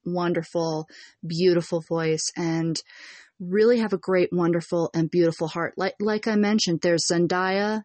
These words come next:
who's in Generation Z. There's also Billie Eilish, who's in Generation Z,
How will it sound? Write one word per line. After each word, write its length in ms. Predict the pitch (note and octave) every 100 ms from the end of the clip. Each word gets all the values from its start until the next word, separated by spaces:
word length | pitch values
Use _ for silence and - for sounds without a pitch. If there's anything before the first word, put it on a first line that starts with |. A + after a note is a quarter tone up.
| _
who's 300 | G3+ F#3 G3+
in 300 | G3 G3 G3+
Generation 520 | G3 G3+ G3+ G3+ - G3+
Z. 340 | G#3+ G#3 G#3 - - - - -
There's 160 | A#3+
also 260 | A#3+ A3+ B3+
Billie 300 | G#3+ G#3 G3+
Eilish, 500 | F3+ G3+ G#3 D3+ -
who's 200 | F#3 E3
in 120 | E3+ E3+
Generation 680 | E3 E3 D#3+ D#3 D#3+ D#3+ D#3
Z, 420 | - D3 C3+